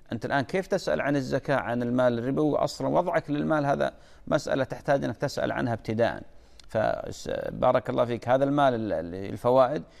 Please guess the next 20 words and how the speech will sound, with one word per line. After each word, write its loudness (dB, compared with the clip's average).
يجب -2
عليك 2
أن -2
تخ-، -6
أن -4
تخرجه -2
بنية 2
التخلص، -2
تأخذه 2
تخرجه -2
بنية 2
التخلص، -2
تعطيه -2
فقير -2
ولا -2
مسكين -2
ولا 2
واحد 2
غارم 2
عليه -2